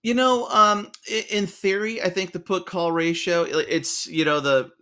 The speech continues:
the outstanding puts versus outstanding calls. And, you know, as it heats up, it could mean that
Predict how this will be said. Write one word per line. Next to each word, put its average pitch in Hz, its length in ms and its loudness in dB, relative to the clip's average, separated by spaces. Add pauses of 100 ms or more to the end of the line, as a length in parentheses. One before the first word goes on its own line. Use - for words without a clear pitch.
the 127 360 0
outstanding 143 680 -2
puts - 380 -6
versus 135 540 -6
outstanding 131 1080 -6
calls. 135 480 -4
And, 127 240 -8
you 127 80 -6
know, 127 160 -2
as 123 180 -4
it 123 200 -4 (180)
heats - 380 -10
up, 143 240 -2
it 123 120 -10
could 127 220 -8
mean 131 240 -6
that 123 180 -6